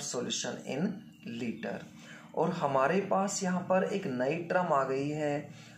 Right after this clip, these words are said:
number of gram equivalent of solute। ये number of gram equivalent of solute क्या होते हैं? जब हम given mass of solute को equivalent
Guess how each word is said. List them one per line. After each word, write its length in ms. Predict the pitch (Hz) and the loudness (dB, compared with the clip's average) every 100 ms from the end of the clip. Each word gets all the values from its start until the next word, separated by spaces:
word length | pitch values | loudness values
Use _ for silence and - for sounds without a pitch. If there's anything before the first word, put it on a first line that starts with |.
| - 127 | -12 0
number 380 | 135 143 151 156 | 2 4 6 6
of 180 | 160 - | 4 0
gram 340 | - 131 127 127 | 2 4 4 0
equivalent 560 | - 131 123 123 123 | -4 0 0 0 -2
of 80 | 127 - | -4 0
solute। 680 | - 120 110 113 92 - - - - - - 220 | -2 -2 -6 -6 -8 -10 -18 -20 -20 -20 -6 0
ये 80 | |
number 420 | 208 139 131 135 180 | 4 4 4 4 4
of 180 | 208 - | 4 2
gram 320 | 175 175 180 | 4 6 4
equivalent 420 | 185 170 160 160 165 | 2 2 0 2 -2
of 80 | 165 | -2
solute 500 | 151 131 127 127 - | -2 0 0 -2 -2
क्या 100 | 120 | -4
होते 280 | 113 - 98 | -4 -6 -10
हैं? 180 | - - - - - - - - - - - - - - - _ - | -10 -14 -20 -20 -20 -20 -20 -20 -20 -20 -20 -20 -20 -20 -20 _ -8
जब 260 | - 170 220 214 | 2 4 4 2
हम 240 | 214 208 190 185 | 2 2 2 -2
given 380 | 131 135 175 233 220 | -6 0 2 4 4
mass 340 | 165 160 160 175 | 4 4 2 -2
of 100 | 180 | -2
solute 600 | - - 123 113 123 123 - - | -4 -2 -2 0 0 -2 -4 -4
को 120 | 120 110 - - - - - 156 | -2 -2 -6 -16 -20 -20 -10 -8
equivalent 580 | 151 151 156 185 220 | -6 0 2 4 2